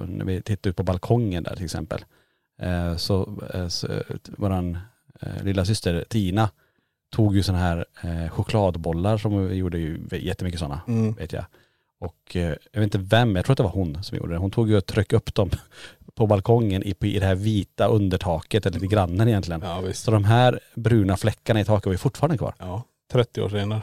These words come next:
Speaker 1: Trettio år senare.
Speaker 2: Från en chokladboll.
Speaker 1: <laughs>
Speaker 2: Det är otroligt.
Speaker 1: Lite häftigt ändå.
Speaker 2: Nej, men vi har ju, det är lite inristade grejer. Eh, mitt, jag hade någon N L åttioåtta.
Speaker 1: Ja, på s-, på sop... Eh.
Speaker 2: Dörren finns det.
Speaker 1: Ja.
Speaker 2: Eh, du hade någonting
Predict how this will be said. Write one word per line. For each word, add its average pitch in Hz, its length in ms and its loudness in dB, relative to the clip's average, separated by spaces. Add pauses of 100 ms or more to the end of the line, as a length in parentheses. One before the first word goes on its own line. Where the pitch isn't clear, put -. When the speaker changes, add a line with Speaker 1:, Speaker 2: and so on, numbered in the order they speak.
Speaker 1:
Trettio 127 360 2
år 110 80 8
senare. 107 360 6
Speaker 2:
Från 117 200 4
en 113 140 4
chokladboll. 110 520 2
Speaker 1:
<laughs> 156 920 2
Speaker 2:
Det 107 120 4
är 104 40 4
otroligt. 110 380 2
Speaker 1:
Lite 113 120 6
häftigt 110 240 2
ändå. 107 180 0 (380)
Speaker 2:
Nej, 123 120 4
men 127 140 8
vi 120 60 8
har 127 220 4
ju, 147 120 4
det 110 120 4
är 123 80 2
lite 131 240 2
inristade 110 500 2
grejer. 107 420 0 (320)
Eh, 110 320 -4 (120)
mitt, 117 480 -4
jag 101 120 -4
hade 110 240 0
någon 110 260 0
N 104 260 0
L 104 420 -4 (460)
åttioåtta. - 800 -4 (120)
Speaker 1:
Ja, 98 80 -8
på 104 120 2
s-, - 220 -4
på 110 180 4
sop... 107 280 0 (160)
Eh. 95 60 0 (300)
Speaker 2:
Dörren 110 420 4
finns 107 240 0
det. 113 180 -2 (100)
Speaker 1:
Ja. 85 340 -2 (200)
Speaker 2:
Eh, - 420 -4 (540)
du 123 160 0
hade 117 180 4
någonting 110 440 2